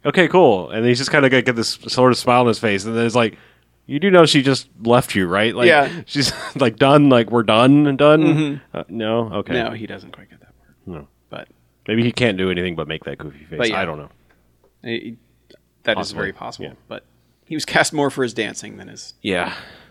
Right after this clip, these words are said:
Speaker 1: I mean, he was even, he was whacking the f-, last, he was in the last one a lot, too.
Speaker 2: Mm-hmm.
Speaker 1: So, anyway. Um,
Speaker 2: So anyway, yeah, that's his storyline. Meanwhile,
Speaker 1: yeah, let's get
Speaker 2: Luke, Luke has fallen for Natalie.
Speaker 1: Right.
Speaker 2: They have a pretty cool three D scene where they go on top of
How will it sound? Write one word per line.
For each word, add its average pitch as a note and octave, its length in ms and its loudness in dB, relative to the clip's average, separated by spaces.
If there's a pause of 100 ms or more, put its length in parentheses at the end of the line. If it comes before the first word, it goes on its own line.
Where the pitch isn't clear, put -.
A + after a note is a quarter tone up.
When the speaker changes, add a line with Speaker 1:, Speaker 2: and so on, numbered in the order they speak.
(200)
Speaker 1:
I G3+ 100 0
mean, G3 120 8
he F#3+ 60 4
was D#3+ 160 0
even, C3+ 180 2
he D3 80 4
was C#3 120 0
whacking F#2 300 -2
the D#2+ 60 -8
f-, - 140 -20
last, D#2 220 -8
he C#3+ 220 -4 (420)
was A2+ 180 -2
in A2+ 100 0
the G2+ 80 -2
last F#2 280 -2
one F2 120 -8
a D2+ 40 -10
lot, C#2+ 280 -10
too. - 200 -12 (240)
Speaker 2:
Mm-hmm. A2+ 220 -12
Speaker 1:
So, E2 220 -12 (500)
anyway. D#2 260 -10 (680)
Um, A2 680 0
Speaker 2:
So G#3 100 2
anyway, C3+ 360 4
yeah, B2 240 4
that's E3 260 2
his F#3+ 200 0
storyline. A#2+ 480 2
Meanwhile, C#3 600 4 (540)
Speaker 1:
yeah, D#3 160 2
let's F3+ 160 2
get E3 100 4
Speaker 2:
Luke, G3+ 180 8
Luke G#3 240 4
has G3 140 2
fallen E3 280 4
for D3 80 -4
Natalie. G#2+ 600 0
Speaker 1:
Right. G#2 320 2 (420)
Speaker 2:
They B2 100 0
have B2+ 160 2
a A#2+ 80 -6
pretty D3+ 260 0
cool C#3 220 -2
three C#3+ 200 -4
D C3 140 -2
scene B2+ 340 -4
where A#2 120 -2
they A2+ 100 -2
go F3+ 200 2
on E3 180 -2
top D#3+ 280 4
of - 200 -4